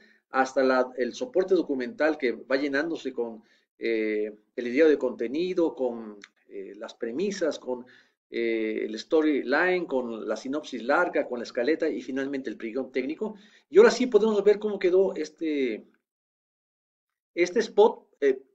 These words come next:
ya terminado para, para ver cómo correspondió al guión. Ese es el soporte, eh, eh, documental que tendrán que tener en sus programas.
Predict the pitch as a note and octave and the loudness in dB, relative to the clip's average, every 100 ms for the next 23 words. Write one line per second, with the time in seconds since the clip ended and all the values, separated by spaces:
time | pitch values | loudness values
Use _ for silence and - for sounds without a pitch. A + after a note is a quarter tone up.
0 | _ F3 F3 F#3+ F#3 F#3+ F#3 G#3+ G#3+ D3 | _ 4 6 4 4 4 4 2 2 2
1 | C3 C3 - C3 C3 E3 D#3+ F3+ E3+ D#3+ | 4 2 -2 4 6 6 2 0 2 0
2 | C3 C#3 C3 C#3 D3+ - _ _ _ A2+ | 0 -4 0 0 0 -6 _ _ _ -14
3 | G#2+ G#2+ A2 - A#3+ C4+ B3 - G#3 A#3 | -10 -10 -6 -2 4 4 4 0 0 0
4 | A3+ A3+ G#3 F#3+ - D3 D3+ C#3+ - D#3+ | 2 6 8 6 2 -6 -8 -8 -16 -8
5 | F3+ F#3 E3 - _ D#3 F#3 F#3 A3 A3 | -4 -4 -6 -14 _ -6 -2 0 0 0
6 | G3 F#3 G#3 F#3+ F#3+ F#3+ G3 F#3+ - G#3 | 0 0 -2 0 -2 0 0 -2 -4 -6
7 | A#3+ A#3+ | -6 -10